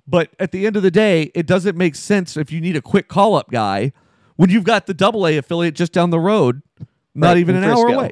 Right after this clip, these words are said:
Speaker 1: Exactly, not even an hour away. And, like, the Red Sox are lucky enough where they have their minor league team, the Pawtucket Red Sox, down in, in, uh, Rhode Island. But,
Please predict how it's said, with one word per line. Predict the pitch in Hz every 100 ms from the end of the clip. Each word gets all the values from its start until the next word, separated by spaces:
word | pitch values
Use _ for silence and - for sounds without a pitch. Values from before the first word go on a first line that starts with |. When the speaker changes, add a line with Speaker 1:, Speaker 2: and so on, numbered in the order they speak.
| -
Speaker 1:
Exactly, | 214 339 320 165
not | 165 185
even | 202
an | 208
hour | 214 220
away. | 247 403 - - _ _
And, | 196
like, | 220 214
the |
Red | 196 269
Sox | - 240 170
are | 180
lucky | 160 165 156
enough | 156 151 143
where | 147
they | 147 175
have | 180 151
their | 147 147 135
minor | 135 147 147
league | 139 120
team, | 143 123
the |
Pawtucket | - 139 147 131 101
Red | 143 202
Sox, | 156 135 -
down | 131 120
in, | 117 110 - _ _ _ _ -
in, | 123 104 - _ _ - 131
uh, | 120 110
Rhode | 127 117
Island. | 214 170 95 143 - _ _ _
But, | 170 160